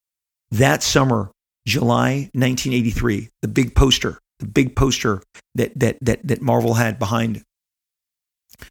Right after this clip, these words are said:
behind their table was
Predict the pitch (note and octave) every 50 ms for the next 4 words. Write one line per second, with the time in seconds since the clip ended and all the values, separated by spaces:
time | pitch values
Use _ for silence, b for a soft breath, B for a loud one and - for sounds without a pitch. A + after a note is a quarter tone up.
0 | - _ - - A2+ A#2+ A#2 A2+ G#2+ - - A#2+ A#2+ A2 - - - _ _ _
1 | _ _ _ _ _ _ _ _ _ _ _ _ _ _ - A2 A#2+ A#2+ A2+ G2+
2 | G3 - - -